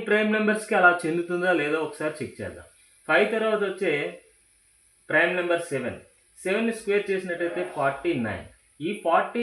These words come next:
నైన్ని కూడా సిక్స్తో డివైడ్ చేయండి. ఫార్టీ నైన్ని సిక్స్తో డివైడ్ చేస్తే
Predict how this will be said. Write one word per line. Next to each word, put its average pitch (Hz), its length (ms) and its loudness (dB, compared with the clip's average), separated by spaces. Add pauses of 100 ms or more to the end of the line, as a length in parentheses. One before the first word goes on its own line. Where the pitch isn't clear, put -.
(120)
నైన్ని 220 320 -2
కూడా 208 140 0 (100)
సిక్స్తో 190 340 -8 (100)
డివైడ్ 151 340 0
చేయండి. 98 280 -6 (440)
ఫార్టీ 165 360 0 (120)
నైన్ని 196 340 -4 (100)
సిక్స్తో 185 420 -6
డివైడ్ 175 340 0
చేస్తే 151 280 -6